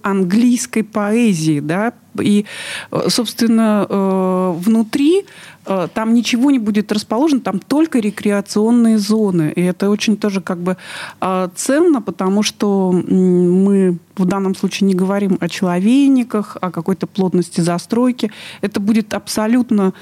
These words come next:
э, дружественная среда, и, э, там будут даже малоэтажные корпуса. То есть, если вы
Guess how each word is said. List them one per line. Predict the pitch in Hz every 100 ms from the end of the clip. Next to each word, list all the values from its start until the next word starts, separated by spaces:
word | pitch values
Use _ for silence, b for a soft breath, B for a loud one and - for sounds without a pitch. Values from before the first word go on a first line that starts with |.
| B B -
э, | 202 196
дружественная | 185 226 226 214 208 - 196 196 190 185
среда, | 180 - 208 196 254 330 - B B B -
и, | 214 214 202
э, | 196
там | - 240 247
будут | 247 202
даже | 190 202 226
малоэтажные | 226 208 196 - 190 190 220
корпуса. | - 226 - 349 - 170 147 -
То |
есть, | 175 -
если | 190
вы | 214